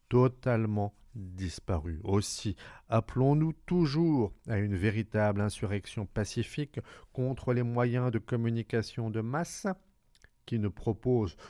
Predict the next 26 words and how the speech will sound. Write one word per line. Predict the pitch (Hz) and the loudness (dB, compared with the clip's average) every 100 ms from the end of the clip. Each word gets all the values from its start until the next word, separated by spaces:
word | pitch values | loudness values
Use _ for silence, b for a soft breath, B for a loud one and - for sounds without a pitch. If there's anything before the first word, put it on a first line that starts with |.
| B | B
comme | - 110 101 | 0 4 6
horizon | 95 98 90 110 117 B - | 6 4 2 0 -2 B -6
pour | 95 98 | 0 4
notre | 104 - 107 | 4 4 2
jeunesse | 92 95 101 123 - B B - | 2 2 2 0 -6 B B -2
que | 120 | 4
la | 117 98 | 4 4
consommation | - 107 - 104 90 87 - 98 95 | 2 0 0 0 0 0 -2 -4 -2
de | 92 | -2
masse, | 92 85 87 - | -2 -4 -6 -4
le | 98 | -4
mépris | 95 98 113 - - 127 B B - | -2 0 -2 -2 -6 -6 B B -2
des | 113 | -2
plus | - 123 | 0 -2
faibles | - 131 135 143 B B B | 0 0 2 0 B B B
et | 113 | 0
de | 110 | 4
la | 107 107 | 4 2
culture, | - 120 - - 95 85 - B - | 2 0 0 0 2 0 -4 B -6
l'amnésie | 107 110 120 135 131 123 120 | 0 0 2 0 0 -2 -4
généralisée | 117 120 117 123 127 110 123 127 B B - | -4 -4 -4 -4 -4 -2 -2 -4 B B 0
et | 127 | 2
la | 123 | 2
compétition | - 123 127 117 117 - 135 | 0 -2 0 -2 -4 -4 -2
à | 113 | 2
outrance | 110 117 - 113 110 113 - - | 2 0 -2 0 0 0 -6 -14